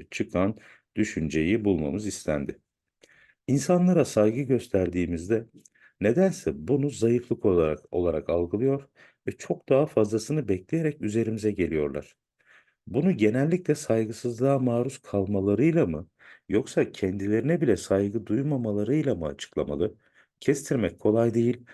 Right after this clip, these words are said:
ama gözlemlemek gerçekten can sıkıcı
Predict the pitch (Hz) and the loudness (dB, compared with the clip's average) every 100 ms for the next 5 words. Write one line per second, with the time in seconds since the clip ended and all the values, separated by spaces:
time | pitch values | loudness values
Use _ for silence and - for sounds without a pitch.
0 | - - 101 87 80 101 107 107 90 80 | -10 -2 0 0 2 2 2 0 0 -2
1 | 87 90 - 107 113 - - - 107 110 | -4 -4 -2 -2 -2 -6 -4 -2 -4 -2
2 | 85 90 92 - - - - 98 | -2 -2 -2 -8 -10 -6 0 0